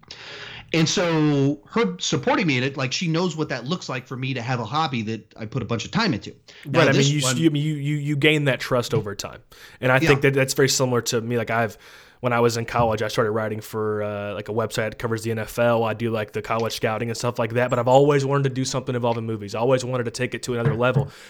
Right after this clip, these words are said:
Speaker 2: And so you sort of gain that trust over time. That way, when you wanna dive into something, they're like, "Okay, well, we know what,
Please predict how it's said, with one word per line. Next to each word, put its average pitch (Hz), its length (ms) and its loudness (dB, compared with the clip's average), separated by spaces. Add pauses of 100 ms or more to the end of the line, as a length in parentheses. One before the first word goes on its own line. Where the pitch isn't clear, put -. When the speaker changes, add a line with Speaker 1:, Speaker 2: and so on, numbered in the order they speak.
(100)
Speaker 2:
And 135 100 -2
so 147 120 4
you 139 180 4
sort 147 180 0
of 127 400 -6
gain 175 280 4
that 139 160 0
trust - 420 -2 (300)
over 127 260 4
time. 143 360 0
That 135 140 2
way, 135 140 4
when 123 140 2
you 131 100 2
wanna 120 260 0
dive 113 280 -2
into 110 120 -4
something, 110 360 -4
they're 110 120 -4
like, 110 220 -4
"Okay, 139 300 -4
well, 123 120 0
we 143 140 2
know 139 220 6
what, 127 440 2